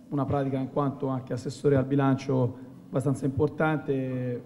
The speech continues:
Quando toccherà a me mi chiameranno e dovrò assentarmi. Mi dispiace perché ci tenevo a essere qui tutta la mattina, perché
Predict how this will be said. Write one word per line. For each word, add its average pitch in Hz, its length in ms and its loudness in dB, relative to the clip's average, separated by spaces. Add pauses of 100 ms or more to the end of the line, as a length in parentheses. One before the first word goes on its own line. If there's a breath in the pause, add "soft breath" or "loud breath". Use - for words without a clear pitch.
Quando 131 360 0
toccherà 139 340 -2
a 139 40 0
me 147 240 2
mi 135 280 -4
chiameranno 135 480 0
e - 20 0
dovrò 127 340 0
assentarmi. 120 760 -6
Mi 143 320 2
dispiace 180 400 2
perché - 600 0
ci - 120 -20
tenevo 160 240 4
a - 20 4
essere 147 220 2
qui 139 100 2
tutta 143 240 0
la 147 60 2
mattina, 147 320 0
perché 131 640 2